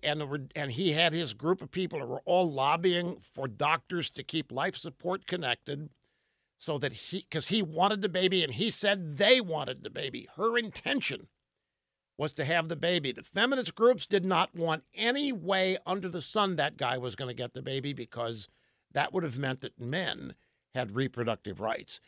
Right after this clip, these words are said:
and they can't permit that politically. So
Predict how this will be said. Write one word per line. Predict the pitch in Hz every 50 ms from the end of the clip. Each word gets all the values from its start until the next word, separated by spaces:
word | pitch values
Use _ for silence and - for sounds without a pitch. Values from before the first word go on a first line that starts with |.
| _ _
and | - 135 127 127 120
they | 117 117
can't | - - - - 160 185 175 - -
permit | - 117 113 117 110 - -
that | 87 87 - - _ _ _ _ _ _ _ _ _ _ _ _ _ _ -
politically. | - 165 160 185 240 - - - - - - - - - _ _ _ _ -
So | - - 143 123 117 117 113 120 -